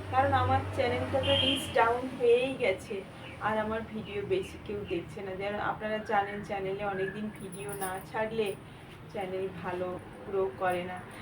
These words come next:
তো আমি কিছুই পাবো না এর থেকে। আমার মনের মধ্যে মানে অনেক কিছু আশা ছিল, কিছুই পাবো না। মানে তবুও যে ব্যাংকের এই যে খাতাটা,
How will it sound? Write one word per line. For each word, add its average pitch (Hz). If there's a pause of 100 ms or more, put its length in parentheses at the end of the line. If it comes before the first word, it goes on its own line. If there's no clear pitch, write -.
(220)
তো -
আমি 254 (340)
কিছুই 302 (100)
পাবো 233
না 226
এর 233 (120)
থেকে। 254 (200)
আমার 233 (100)
মনের 233
মধ্যে 240 (480)
মানে 262
অনেক 285 (100)
কিছু 302
আশা 233 (100)
ছিল, 226 (200)
কিছুই 240
পাবো 214
না। 202 (360)
মানে -
তবুও 302 (100)
যে 294 (140)
ব্যাংকের 226
এই 240
যে - (100)
খাতাটা, 214